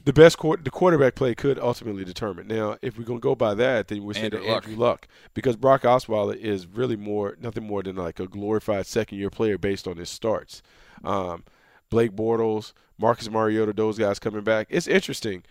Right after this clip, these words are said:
Speaker 1: I like what Jacksonville has done. I just don't know if they close the gap on whoever's gonna be the top two.
Speaker 2: Do you get what I get, though? 'Cause I, look, I, I have friends there in Jacksonville, and I, I wanna see them be successful.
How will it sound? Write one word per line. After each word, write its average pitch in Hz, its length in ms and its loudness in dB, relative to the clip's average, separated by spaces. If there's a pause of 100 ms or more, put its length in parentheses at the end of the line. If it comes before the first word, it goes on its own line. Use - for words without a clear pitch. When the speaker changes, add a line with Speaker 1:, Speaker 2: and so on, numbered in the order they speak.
Speaker 1:
I 120 120 4
like 147 240 6
what 147 100 -4
Jacksonville 120 440 0
has 95 100 -6
done. 101 260 -4 (500)
I - 120 -2
just 113 160 -6
don't 117 100 -2
know 110 80 -2
if 107 80 -4
they 107 100 -2
close 101 300 -6
the 92 80 -12
gap 95 380 -2
on 98 80 -6
whoever's 98 320 -6
gonna 92 80 -12
be 85 80 -12
the - 80 -16
top 76 220 -6
two. - 100 -18
Speaker 2:
Do 139 120 -10
you 180 160 0
get 175 240 0
what 131 120 4
I 139 100 6
get, 147 160 -6
though? 139 160 0
'Cause 131 160 -4
I, 143 80 6
look, 120 240 0
I, 127 300 4
I - 20 0
have 120 220 0
friends 117 280 -6
there 113 140 -2
in 110 60 -8
Jacksonville, 104 580 0
and 101 80 -2
I, 101 80 0
I 107 140 0
wanna 107 220 -6
see 107 120 -2
them 101 160 -6
be 101 100 -8
successful. - 600 -4